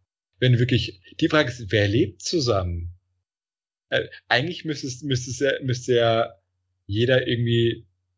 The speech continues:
mehrere Betten zur Verfügung haben und dann schläft man mal dort und mal dort, oder? Und dann irgendwie,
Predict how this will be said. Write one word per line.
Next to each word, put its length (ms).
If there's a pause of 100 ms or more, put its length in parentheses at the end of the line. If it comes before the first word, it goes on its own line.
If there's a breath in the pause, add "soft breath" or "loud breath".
(580)
mehrere 460
Betten 280
zur 140
Verfügung 420
haben 420 (240 soft breath)
und 260
dann 160
schläft 320
man 80
mal 180
dort 460
und 60
mal 160
dort, 400
oder? 340
Und 160
dann 200
irgendwie, 480